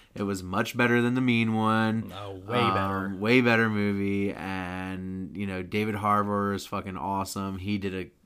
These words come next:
Speaker 1: kick-ass job as Santa. John Leguizamo was awesome
Speaker 2: Yep. <laughs>
Speaker 1: as, uh, uh,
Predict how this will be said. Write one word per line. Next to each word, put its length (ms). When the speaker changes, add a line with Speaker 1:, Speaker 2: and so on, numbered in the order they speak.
Speaker 1:
kick-ass 500
job 300
as 140
Santa. 400
John 320
Leguizamo 760
was 220
awesome 640
Speaker 2:
Yep. 100
<laughs> 0
Speaker 1:
as, 500
uh, 60
uh, 760